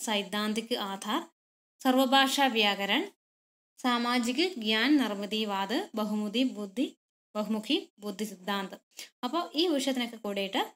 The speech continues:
ഇവിടെ മാർക്കും കൃത്യമായിട്ട് കൊടുത്തിട്ടുണ്ട്. മൂന്ന് മാർക്കാണ് കൊടുത്തിരിക്കുന്നത്. നെക്സ്റ്റ്, പ്രോക്തിപരക ശിക്ഷൺ ശാസ്ത്ര, കഥാനക മഹത്വം. ഈ ഒരു ടോപ്പിക്കിന് കൊടുത്തിരിക്കുന്നത് രണ്ട് മാർക്കാണ്. ആഖ്യാനക്ക് ശൈക്ഷണിക ഉപകരണ കെ രൂപമേ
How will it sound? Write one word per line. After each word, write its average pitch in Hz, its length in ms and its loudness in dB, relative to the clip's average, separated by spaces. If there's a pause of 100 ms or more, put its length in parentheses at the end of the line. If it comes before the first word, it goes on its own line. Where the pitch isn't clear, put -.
(260)
ഇവിടെ 220 200 -4
മാർക്കും 208 360 2
കൃത്യമായിട്ട് 233 440 0
കൊടുത്തിട്ടുണ്ട്. 214 400 -2 (320)
മൂന്ന് 226 220 4
മാർക്കാണ് 220 420 2 (140)
കൊടുത്തിരിക്കുന്നത്. 226 500 0 (560)
നെക്സ്റ്റ്, 214 300 -2 (540)
പ്രോക്തിപരക 302 840 4
ശിക്ഷൺ 254 320 0 (120)
ശാസ്ത്ര, 214 320 -2 (320)
കഥാനക 220 580 0 (240)
മഹത്വം. 226 360 -4 (500)
ഈ 330 140 2
ഒരു 302 200 2
ടോപ്പിക്കിന് 220 440 -2
കൊടുത്തിരിക്കുന്നത് 202 460 -4 (220)
രണ്ട് 220 400 0
മാർക്കാണ്. 190 420 -6 (600)
ആഖ്യാനക്ക് 330 720 2 (100)
ശൈക്ഷണിക 269 600 0 (120)
ഉപകരണ 220 460 -2
കെ 240 160 2
രൂപമേ 196 340 -4